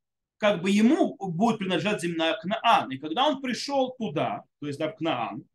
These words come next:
он как бы, можно объяснить, что он жил на два дома, то есть, да, из Сеира Кнаан, что его часть имущества была здесь, часть имущества там. То, что он сидел в Сеире, это не значит, что он,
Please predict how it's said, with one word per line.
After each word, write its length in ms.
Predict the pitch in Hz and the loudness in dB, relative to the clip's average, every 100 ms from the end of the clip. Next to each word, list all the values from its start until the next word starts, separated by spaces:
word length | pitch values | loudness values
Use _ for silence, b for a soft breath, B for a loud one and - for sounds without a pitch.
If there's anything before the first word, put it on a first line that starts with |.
| _ _ _ _ _ | _ _ _ _ _
он 120 | 185 | 0
как 120 | 220 | 2
бы, 200 | 208 214 | 2 -2
можно 300 | 196 285 311 | 4 6 6
объяснить, 300 | 269 214 262 | 4 6 4
что 100 | 269 | 4
он 60 | 240 | 2
жил 160 | 185 233 | 2 2
на 120 | 202 | 2
два 220 | 175 185 | 4 4
дома, 260 | 165 131 - _ - | 2 -2 -6 _ -16
то 80 | |
есть, 100 | 110 | -8
да, 140 | 127 160 | 0 0
из 100 | - | 2
Сеира 260 | 165 185 | 2 2
Кнаан, 400 | - 170 139 98 - _ _ | 2 2 2 0 -10 _ _
что 180 | - | -2
его 140 | 185 214 | 2 4
часть 220 | 226 226 | 4 2
имущества 300 | 226 - 214 | 0 0 0
была 120 | 202 | 0
здесь, 180 | 185 220 | 0 0
часть 200 | 214 208 | 0 -2
имущества 360 | 208 - 202 190 | -4 -4 -4 0
там. 280 | - - | 0 0
То, 80 | 156 | -6
что 100 | 156 | -10
он 60 | 196 | -8
сидел 180 | 214 214 | -4 -4
в 80 | |
Сеире, 220 | 202 214 220 | -2 -2 -2
это 100 | 202 | -4
не 80 | |
значит, 300 | 185 202 - | -2 -4 -4
что 160 | - 185 | -6 -4
он, 120 | 185 | -4